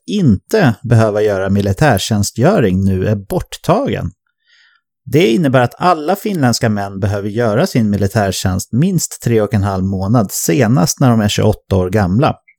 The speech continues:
Det finns två inställningsperioder att välja på, antingen april eller oktober.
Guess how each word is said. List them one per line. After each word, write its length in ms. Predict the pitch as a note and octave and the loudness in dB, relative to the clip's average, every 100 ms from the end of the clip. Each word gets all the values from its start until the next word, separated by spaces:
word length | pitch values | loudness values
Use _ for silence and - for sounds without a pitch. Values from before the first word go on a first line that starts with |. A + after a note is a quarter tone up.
| - - - - - _ _ | -20 -20 -20 -20 -20 _ _
Det 120 | A#2+ | 0
finns 340 | D#3 D#3 - - | 2 0 -2 -4
två 500 | D#3 F3+ G#3 F#3 - | -2 2 2 2 0
inställningsperioder 960 | C#3 B2 - A#2 A2+ - A#2 C#3+ A#2 | 2 2 2 2 2 2 2 2 0
att 140 | G#2+ G2+ | -2 -2
välja 300 | G2+ A2 C3+ | -2 0 0
på, 220 | F2+ F2 - | -2 -6 -4
antingen 520 | C#3+ C3+ - D#3+ E3+ - | -2 -2 -4 -6 -8 -4
april 580 | C3+ - D#3 A3 A3 A#3 - | -4 -2 0 0 -2 -10 -4
eller 360 | A#2+ A2+ G#2 - | 0 2 0 -2
oktober. 640 | - - D3+ F3 A2 F#2 | -4 -2 0 0 -2 -6